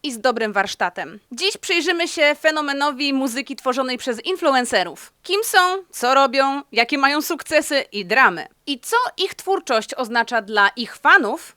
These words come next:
oraz dla zawodowych muzyków. Hejka, ja jestem Efi i witam Cię w nowym filmie na moim kanale. Jeśli się jeszcze nie znamy, to na co dzień śpiewam i piszę piosenki. Uczę języka angielskiego w szkole średniej, a w sieci tworzę różne treści jako influencerka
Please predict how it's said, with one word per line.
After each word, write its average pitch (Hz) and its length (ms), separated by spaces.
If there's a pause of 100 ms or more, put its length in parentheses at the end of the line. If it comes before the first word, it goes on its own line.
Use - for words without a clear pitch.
(140)
oraz 277 440
dla 220 320
zawodowych 240 580
muzyków. 185 640
Hejka, 226 420 (120)
ja 320 120
jestem 339 320
Efi 359 300
i 254 40
witam 240 260
Cię 226 120
w 220 40
nowym 330 280
filmie 269 260
na 240 100
moim 226 260
kanale. 180 420 (260)
Jeśli 381 300
się 392 80
jeszcze 339 260
nie 269 140
znamy, 330 320
to 277 80
na 254 120
co 254 120
dzień 226 140
śpiewam 349 460
i 392 100
piszę 240 240
piosenki. 185 680
Uczę 330 200
języka 254 360
angielskiego 240 500
w - 60
szkole 330 260
średniej, 349 500 (100)
a 466 60
w - 40
sieci 339 240
tworzę 294 320
różne 277 300
treści 214 360
jako 311 220
influencerka 294 800